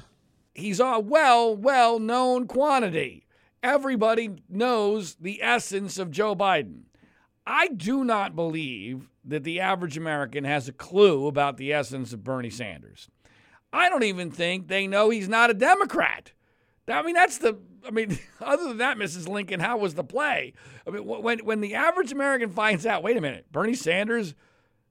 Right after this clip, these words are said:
is the Democratic nominee and he's not a Democrat? He's a socialist independent? He refers to himself as a socialist?"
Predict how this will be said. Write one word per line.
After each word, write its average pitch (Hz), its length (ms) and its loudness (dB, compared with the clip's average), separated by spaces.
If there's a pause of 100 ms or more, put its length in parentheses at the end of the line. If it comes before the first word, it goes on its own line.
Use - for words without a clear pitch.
is 143 220 -4
the 143 100 -6
Democratic 196 640 0
nominee 175 500 0
and 190 80 -4
he's 131 140 -4
not 175 180 2
a 151 60 0
Democrat? 254 680 2 (640)
He's 165 260 -4
a 156 80 -2
socialist 226 720 4
independent? 220 800 0 (440)
He 165 140 -2
refers 220 540 4
to 381 100 6
himself 285 460 0
as 190 100 -6
a 156 60 -6
socialist?" 359 800 2